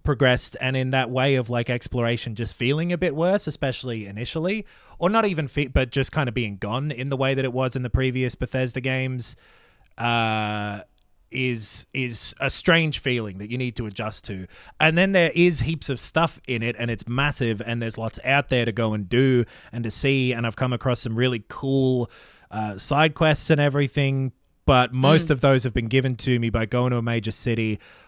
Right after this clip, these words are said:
Speaker 1: walking around. One of the guards is like, "Do you know, I heard, um, there's a bunch of,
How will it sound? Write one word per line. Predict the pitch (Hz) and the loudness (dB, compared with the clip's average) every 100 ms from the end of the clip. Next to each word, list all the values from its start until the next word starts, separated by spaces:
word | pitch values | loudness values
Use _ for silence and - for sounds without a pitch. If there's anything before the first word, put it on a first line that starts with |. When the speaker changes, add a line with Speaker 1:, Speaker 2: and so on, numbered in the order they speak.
| - | -6
Speaker 1:
walking | 120 131 143 120 | 2 2 2 -4
around. | 113 120 113 113 | -2 -2 -2 -4
One | 120 | -4
of | 120 | -4
the | 117 | -4
guards | 120 120 117 | -2 -2 -2
is | 113 107 | -6 -6
like, | 117 113 - | -6 -6 -6
"Do | |
you | 180 | 2
know, | 269 | 4
I | 269 226 | 6 4
heard, | 214 269 277 254 - 202 | 4 4 4 2 -2 0
um, | 208 202 190 170 | 2 2 0 -4
there's | 208 190 | -2 0
a | 190 | 0
bunch | 220 220 - | -2 -2 0
of, | 214 196 190 | 2 4 4